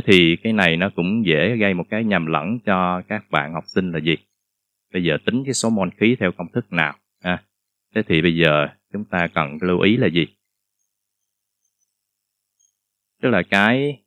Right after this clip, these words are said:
điều kiện chuẩn nè. Tức là cái hai mươi lăm độ C và một ba đó. Thì thường được áp dụng cho các vấn đề về nhiệt động học. Nhiệt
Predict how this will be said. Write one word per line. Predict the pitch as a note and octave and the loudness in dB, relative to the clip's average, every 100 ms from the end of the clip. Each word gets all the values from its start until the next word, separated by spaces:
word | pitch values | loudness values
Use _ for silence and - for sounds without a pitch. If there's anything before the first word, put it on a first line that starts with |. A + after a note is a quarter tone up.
| _ _ | _ _
điều | F#2 D#2+ D2+ | 0 0 0
kiện | D#2+ D#2+ | -8 -8
chuẩn | - D2 A2 | -6 -4 -4
nè. | G2 _ _ _ _ _ _ _ _ _ _ _ _ _ | -8 _ _ _ _ _ _ _ _ _ _ _ _ _
Tức | - | 0
là | A#2+ - | 0 2
cái | G2 G#2 B2+ | 2 2 0
hai | A#2 G2 | -2 -2
mươi | F#2+ | 0
lăm | F#2+ F#2 F#2 F#2 | 0 -2 -2 0
độ | D2 | 0
C | D#2 - F#2 F2+ F2+ | 0 0 2 2 0
và | D#2+ D2+ | -4 -8
một | D2 - | -8 -8
ba | - F2 E2+ | 0 2 2
đó. | F#2 - _ _ _ _ _ _ _ _ _ _ _ _ _ _ _ - | -2 -8 _ _ _ _ _ _ _ _ _ _ _ _ _ _ _ -2
Thì | F#2+ F2 F2 E2 - _ _ - | 2 4 2 0 -6 _ _ 6
thường | G#2+ G2+ F#2+ F2 | 8 8 6 2
được | F2 F2 _ _ _ _ | 0 0 _ _ _ _
áp | A2+ B2+ - | -6 -6 0
dụng | E2+ D2+ D#2+ F2+ | 2 2 -2 -4
cho | F#2+ F2+ F#2+ - | -2 -2 -4 -8
các | A2+ - | -10 -6
vấn | A2 A#2 | -4 -2
đề | E2+ D#2 D2 | 0 0 -2
về | D#2 D2+ D2 _ _ _ _ _ _ _ | -2 -2 -4 _ _ _ _ _ _ _
nhiệt | - F2 E2+ - | -8 -2 -2 -2
động | G2 C#2+ - | -8 -10 -8
học. | D#2+ - _ _ _ _ _ _ _ _ _ _ _ _ _ _ | -12 -12 _ _ _ _ _ _ _ _ _ _ _ _ _ _
Nhiệt | - D#2+ | -10 -10